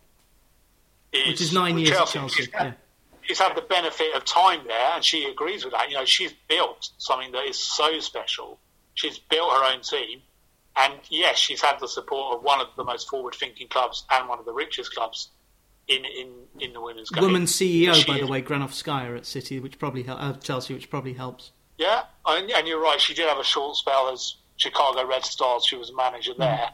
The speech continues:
Speaker 1: She's built this team, and this team is now possibly gonna be, you know, the best in Europe on Sunday, and certainly the best in England right now.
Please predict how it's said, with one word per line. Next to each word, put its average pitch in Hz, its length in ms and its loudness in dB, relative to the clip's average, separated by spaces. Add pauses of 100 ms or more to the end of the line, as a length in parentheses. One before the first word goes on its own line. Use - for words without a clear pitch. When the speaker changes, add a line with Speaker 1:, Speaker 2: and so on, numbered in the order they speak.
(140)
Speaker 1:
She's - 180 -4
built 151 320 -2
this 131 180 -4
team, 151 300 0
and 131 100 -16
this - 140 -10
team 143 280 -4
is 131 140 -12
now 135 320 6 (920)
possibly 139 540 -2
gonna 139 160 0
be, 143 340 6
you 143 60 0
know, 135 220 2 (360)
the 127 80 -8
best 147 300 0
in 143 100 -12
Europe 160 340 -2
on 123 100 -6
Sunday, 120 480 -6
and 117 120 -12
certainly 143 320 -4
the 127 80 -14
best 127 260 -6
in 131 100 -8
England 143 320 -8
right 113 240 -4
now. 110 360 2